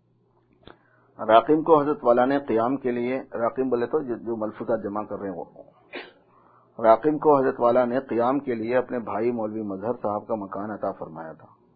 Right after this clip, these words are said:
یہ مکان حضرت والا کے مکان سے جانب جمو-، جانب جنوب بالکل ملا ہوا ہے۔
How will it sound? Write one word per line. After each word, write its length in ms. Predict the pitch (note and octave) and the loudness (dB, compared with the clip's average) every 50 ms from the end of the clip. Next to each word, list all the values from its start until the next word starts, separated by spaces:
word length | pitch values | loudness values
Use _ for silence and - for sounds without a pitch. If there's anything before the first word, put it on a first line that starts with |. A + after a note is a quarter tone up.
| _ _ _ - - - G3 - - - - _ _ _ _ _ _ _ - | _ _ _ -18 -16 -16 -16 -18 -20 -20 -20 _ _ _ _ _ _ _ -8
یہ 200 | F2+ A2+ C3 C#3 | 0 2 4 4
مکان 360 | C3+ B2 A#2+ C3+ C3 C#3 C#3 | 4 2 0 0 0 0 0
حضرت 220 | C3 B2 B2+ B2 - | 0 -2 -4 -4 -2
والا 260 | A#2+ A#2 A#2 A#2 B2 | 0 0 2 2 0
کے 140 | B2 B2 B2+ | 0 -2 -4
مکان 400 | A#2 A2 G#2 - G#2+ G#2+ G#2+ G#2+ | -6 -8 -8 -8 -8 -8 -8 -6
سے 140 | - A#2+ A#2+ | -6 -6 -4
جانب 480 | A2 G#2 G#2 G#2+ A2 G#2+ A2 G#2+ G2+ | -4 -6 -6 -6 -6 -6 -6 -8 -8
جمو-، 420 | G2 G2+ G#2 G#2+ A2+ A#2+ B2 B2 - | -8 -10 -8 -8 -6 -6 -8 -8 -8
جانب 540 | G2 F#2+ G#2+ G#2 A2 A2+ A2 A2+ A#2 G#2 G2 | -8 -8 -8 -6 -6 -6 -6 -6 -6 -8 -6
جنوب 300 | G#2 G#2+ A2+ A#2+ A#2+ A2+ | -6 -6 -6 -6 -6 -6
بالکل 260 | A2 G2+ - A#2+ G#2+ | -8 -8 -6 -6 -4
ملا 240 | G#2 G2 F#2+ F#2 F2 | -4 -2 0 0 -2
ہوا 260 | F2+ F2 F#2 F2+ F2+ | -2 -4 -8 -10 -12
ہے۔ 240 | F2 F2 _ _ | -14 -18 _ _